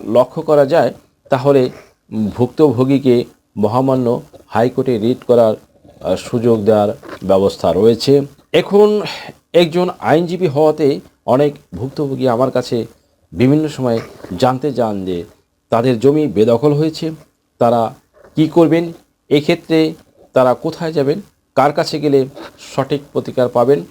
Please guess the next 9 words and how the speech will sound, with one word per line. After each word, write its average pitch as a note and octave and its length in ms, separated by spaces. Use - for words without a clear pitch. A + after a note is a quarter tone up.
রেমেডি B2 420
পাবেন, C3 320
আর A2+ 120
নতুন E3 480
আইনে D3 400
কি G#3 160
বলা D#3+ 260
আছে, B2+ 280
আসুন B2 380